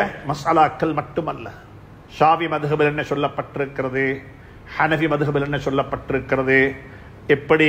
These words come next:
ஹஜ் செய்ய வேண்டும் என்பது மட்டுமல்ல, ஹஜ்ஜுடைய அமலுடைய தாற்பயங்கள் என்ன, ஹஜ்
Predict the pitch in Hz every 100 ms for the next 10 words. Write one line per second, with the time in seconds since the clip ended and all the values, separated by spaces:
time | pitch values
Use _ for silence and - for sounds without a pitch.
0 | 147 127 143 127 143 - 156 151 143 143
1 | 143 139 139 139 143 131 - 131 117 107
2 | - - - - - - - - 190 175
3 | 160 226 208 196 165 151 165 190 180 170
4 | 160 - 151 196 - 185 165 143 147 156
5 | 120 101 - - - - - - - -
6 | - - - - 165 139